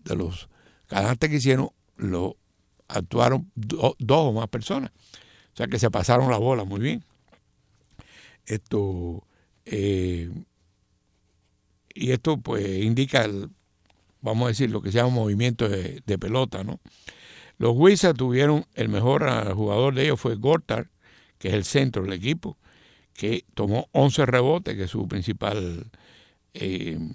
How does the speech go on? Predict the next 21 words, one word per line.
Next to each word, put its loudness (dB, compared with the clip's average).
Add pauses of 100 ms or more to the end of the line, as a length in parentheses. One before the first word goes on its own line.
(280)
responsabilidad, 0
anotó -4
quince -2
puntos. -4
Bell 2
fue 0
el 0
mejor 0
anotador -2
con -4
diecinueve. -4 (800)
El 0
equipo 2
de 8
los 6
Wizards 4 (240)
en -4
la 0
defensiva 0
tuvo 0
mejor, -2